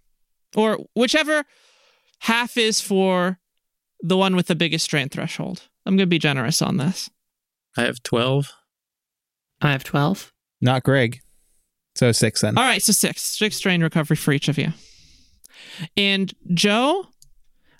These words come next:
Speaker 1: I'm going to do something, and we're gonna have a little bit of fun. Um,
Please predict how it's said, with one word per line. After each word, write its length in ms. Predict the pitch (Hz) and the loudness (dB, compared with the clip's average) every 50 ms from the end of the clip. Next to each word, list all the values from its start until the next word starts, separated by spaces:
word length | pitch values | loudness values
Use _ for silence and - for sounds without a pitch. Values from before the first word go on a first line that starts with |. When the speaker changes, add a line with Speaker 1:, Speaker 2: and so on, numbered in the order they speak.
| _ _ | _ _
Speaker 1:
I'm 240 | - 185 226 254 262 | 2 4 4 4 4
going 240 | 254 254 247 247 240 | 4 4 4 4 4
to 100 | - 226 | 2 0
do 200 | 196 - 190 196 | -2 0 0 0
something, 540 | 190 - - 180 170 165 - 160 143 135 139 151 151 - | 0 0 0 0 0 0 0 -2 -4 -2 -4 -6 -4 -2
and 120 | 160 165 | -2 0
we're 80 | 190 208 | 0 0
gonna 140 | 240 247 | 2 2
have 200 | 220 214 208 185 | 4 4 4 4
a 60 | 185 185 | 2 2
little 180 | 180 175 185 185 | 4 4 2 2
bit 120 | 185 185 | 2 0
of 100 | 202 - | -2 -2
fun. 480 | - - - 175 175 160 147 143 147 - - - - - - - - - _ - | -4 -2 0 0 2 2 0 -2 -4 -6 -8 -16 -20 -20 -20 -20 -20 -12 _ -2
Um, 520 | 175 175 170 170 165 165 160 165 175 180 | 0 2 2 2 2 2 2 0 0 -2